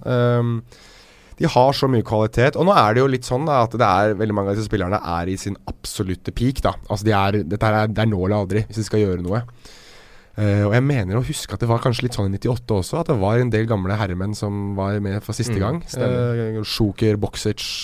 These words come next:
Speaker 2: eh, Jarni, Boban og så videre.
Speaker 3: Prosinecki.
Speaker 2: Prosinecki.
Speaker 3: Mm.
Speaker 2: Ehm, og det er jo litt, eh, likheter med det Kroatia-laget nå da, men samtidig så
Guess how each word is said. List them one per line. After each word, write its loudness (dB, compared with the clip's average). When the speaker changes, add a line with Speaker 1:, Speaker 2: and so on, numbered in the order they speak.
Speaker 2:
eh, -4
Jarni, 0
Boban 0
og -4
så 0
videre. 0
Speaker 3:
Prosinecki. -10
Speaker 2:
Prosinecki. 4
Speaker 3:
Mm. 0
Speaker 2:
Ehm, 4
og -4
det 6
er 4
jo 4
litt, -2
eh, 4
likheter 0
med 2
det 2
Kroatia-laget 0
nå 0
da, 4
men -2
samtidig -2
så 2